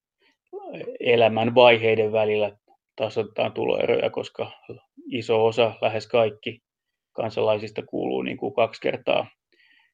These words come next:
elinikänsä aikana lapsiperheisiin, itse lapsena ja myöhemmin sitten vanhempana, niin siinä tavalla niin kuin tasoitetaan tätä. Ja sellaisena se on,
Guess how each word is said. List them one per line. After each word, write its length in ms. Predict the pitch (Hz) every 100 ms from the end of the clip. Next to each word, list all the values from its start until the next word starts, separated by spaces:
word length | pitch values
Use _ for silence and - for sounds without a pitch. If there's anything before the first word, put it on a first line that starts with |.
| _ _
elinikänsä 600 | 123 123 117 110 113 113 113
aikana 360 | 107 113 110
lapsiperheisiin, 920 | 110 - - - 117 117 113 117 -
itse 200 | 123 -
lapsena 460 | 110 113 110 117 110
ja 80 | 107
myöhemmin 420 | 110 107 107 110
sitten 300 | 123 - 117
vanhempana, 600 | 117 113 117 - - -
niin 140 | - 127
siinä 260 | 120 117 117
tavalla 280 | 117 113
niin 100 | 110
kuin 120 | 107 127
tasoitetaan 680 | 120 117 113 110 - - -
tätä. 320 | - - - _ -
Ja 80 | 104
sellaisena 560 | 120 117 113 127 123
se 100 | 123
on, 200 | 127 123